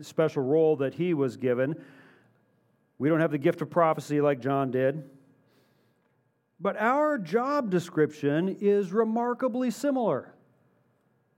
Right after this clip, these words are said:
For those of us who've been given the knowledge of the gospel and have experienced the salvation for our sins, we also are called to give people the knowledge of salvation that is available through the forgiveness of their sins.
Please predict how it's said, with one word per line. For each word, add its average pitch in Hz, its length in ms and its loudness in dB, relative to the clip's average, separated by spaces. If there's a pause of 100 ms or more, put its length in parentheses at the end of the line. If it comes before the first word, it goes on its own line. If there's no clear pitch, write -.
(1500)
For 185 100 2
those 233 240 2
of 254 80 0
us 254 160 2
who've 214 160 0
been 170 200 2
given 254 280 4
the 262 80 0
knowledge 226 320 2
of 196 60 -4
the 196 80 2
gospel 151 600 2
and 147 120 -2
have 135 80 -2
experienced 202 560 -4
the 202 60 -12
salvation 165 400 0
for 139 100 -4
our 131 60 -2
sins, 131 320 -6
we 208 340 -6
also 196 800 -2 (240)
are 165 180 4
called 220 480 0
to 185 120 0
give 208 540 -4
people 220 380 0
the 190 120 -2
knowledge 180 560 -2
of 190 120 -2
salvation 160 840 -4 (640)
that 143 220 0
is 135 160 0
available 135 1040 0 (300)
through 151 120 -2
the 143 80 0
forgiveness 135 440 -6
of 113 60 -10
their 110 120 -8
sins. - 540 -18